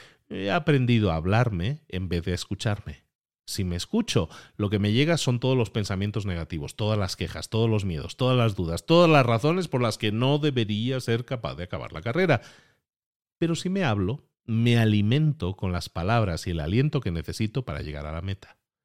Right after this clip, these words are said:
Me contó que había memorizado pasajes de las Escrituras y se los citaba para seguir adelante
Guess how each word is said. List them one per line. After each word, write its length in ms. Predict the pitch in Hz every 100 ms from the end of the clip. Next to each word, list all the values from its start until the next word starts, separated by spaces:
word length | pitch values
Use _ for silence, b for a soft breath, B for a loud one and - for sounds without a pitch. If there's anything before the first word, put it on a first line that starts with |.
| _ _ _ _ _ _
Me 140 | 127 131
contó 240 | 143 196
que 100 | 190
había 200 | 165 170
memorizado 580 | 165 135 113 107 147 151
pasajes 560 | 101 - 139 - 90
de 80 | 87
las 160 | 87 92
Escrituras 420 | 90 90 110 107
y 60 | 120
se 140 | 127
los 160 | 120 -
citaba 360 | 110 139 180
para 140 | 151 117
seguir 240 | 110 123
adelante 440 | 117 101 120 156